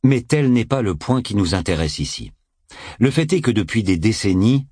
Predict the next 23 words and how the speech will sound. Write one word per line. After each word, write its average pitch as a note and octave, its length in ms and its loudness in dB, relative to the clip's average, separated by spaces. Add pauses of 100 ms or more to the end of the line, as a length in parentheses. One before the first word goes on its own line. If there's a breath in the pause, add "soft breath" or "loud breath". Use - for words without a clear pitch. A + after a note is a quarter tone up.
(140)
tous D3+ 200 2
les G#2+ 200 0
économistes, F2+ 760 0
monétaristes, F2+ 800 0
keynésiens F2+ 720 0
ou G2+ 100 2
néoclassiques, F2+ 720 -2 (480 loud breath)
tous D#3 120 4
les A2+ 160 2
observateurs, F2+ 720 -2
quelle E2 160 -6
que F2+ 120 -2
soit G2 220 0
leur E2+ 200 -4
tendance F2+ 380 -2
politique, D#2+ 580 0 (340 loud breath)
s'accordent C#3 640 -2
à F#2 100 -2
considérer G#2 600 0
que G#2+ 100 -4
les E2 140 0
banques A#2+ 300 0
centrales G2 600 -4